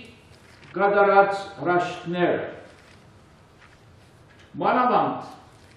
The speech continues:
Ղազարուսին հարություն տալու լուրը, ամեն կողմ տարածված լալով, հոց փաստությունը հավաքված էր Բեթանիա, և այդ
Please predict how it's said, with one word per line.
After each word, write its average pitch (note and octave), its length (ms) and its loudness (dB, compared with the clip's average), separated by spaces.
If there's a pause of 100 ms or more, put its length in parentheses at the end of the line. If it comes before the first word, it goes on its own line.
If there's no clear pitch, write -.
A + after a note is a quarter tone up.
Ղազարուսին F#3 800 0 (300)
հարություն F3 800 -2
տալու F3 320 2
լուրը, F3 340 2 (1200)
ամեն A#3+ 460 0 (100)
կողմ G#3+ 300 2
տարածված F3 640 4 (100)
լալով, D3+ 520 2 (920)
հոց A#3 360 2
փաստությունը G#3 840 -2
հավաքված F3 680 2
էր D#3+ 60 -2 (100)
Բեթանիա, D#3 540 -4 (1900)
և - 160 -2
այդ G3+ 400 0